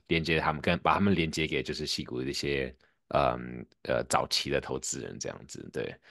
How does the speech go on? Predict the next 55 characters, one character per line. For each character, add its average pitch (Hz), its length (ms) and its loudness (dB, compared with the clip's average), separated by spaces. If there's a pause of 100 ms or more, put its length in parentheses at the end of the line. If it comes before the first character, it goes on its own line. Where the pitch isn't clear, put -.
(340)
所 - 180 4
以， 73 540 2
嗯， 65 340 -6 (320)
应 90 140 2
该 90 440 8 (640)
年 90 240 6
底 82 240 2
可 - 140 -6
能 69 180 -6
就 76 360 2
会， 71 460 0 (140)
嗯， 65 500 -4 (300)
开 - 140 4
始 87 100 4
会 85 140 4
有 78 40 6
免 67 160 0
费 80 140 2
的 67 80 4
食 - 260 2
物 65 120 -2
让 67 260 -4
大 65 140 -2
家 62 80 0
可 64 120 -6
以 - 60 -4
吃， - 300 0
因 69 120 -4
为 67 220 -4 (320)
会 - 140 0
有 67 100 4
那 65 140 -2
个 50 360 0 (440)
V 82 100 2
C 80 180 4
fund 73 300 0 (240)
来 67 220 4
给 - 160 -2
我 67 60 0
们 64 100 -4
免 50 120 -6
费 53 160 -4
食 - 240 -4
物 - 60 -10
这 - 100 -10
样， - 200 -8
这 107 120 6
是 120 120 10
我 82 180 6
最 95 140 4
终 82 160 4
的 73 40 0
目 73 200 -2
标 - 180 0
啦。 - 180 -2